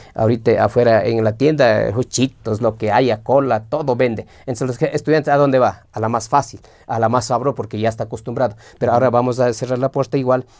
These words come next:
en este, si Dios, si Dios permite, hasta nuevo, eh, nuevo año lectivo, vamos a conversar con los padres de familia primerito, entonces vamos a cerrar. Entonces, yo tengo que ver a alguien que venga a cocinar, eh, en la institución,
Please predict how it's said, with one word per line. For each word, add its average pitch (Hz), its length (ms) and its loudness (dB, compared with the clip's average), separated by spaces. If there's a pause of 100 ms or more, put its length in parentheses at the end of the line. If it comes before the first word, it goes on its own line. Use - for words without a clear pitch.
(120)
en 110 140 -8
este, 110 240 -6
si 107 120 -6
Dios, 113 260 -4
si 113 140 -8
Dios 120 180 -6
permite, 127 400 -2
hasta 110 220 -2
nuevo, 117 280 0
eh, 113 360 -2
nuevo 117 320 -2
año 123 180 -2
lectivo, 123 320 -2
vamos 113 220 -2
a - 20 -20
conversar 117 260 -2
con 117 160 2
los 101 140 -4
padres 113 260 2
de 120 80 0
familia 135 240 2
primerito, 139 500 0 (280)
entonces 110 180 -4
vamos 120 300 2
a 110 60 -4
cerrar. 110 440 0
Entonces, 110 260 -8
yo 123 120 -2
tengo 123 180 -2
que 117 140 -2
ver 120 260 2
a 120 140 4
alguien 160 340 2 (240)
que 107 220 -2
venga 120 240 0
a 120 80 -2
cocinar, 123 480 -2
eh, 110 280 -4
en 113 120 -4
la 107 80 -4
institución, 131 580 -2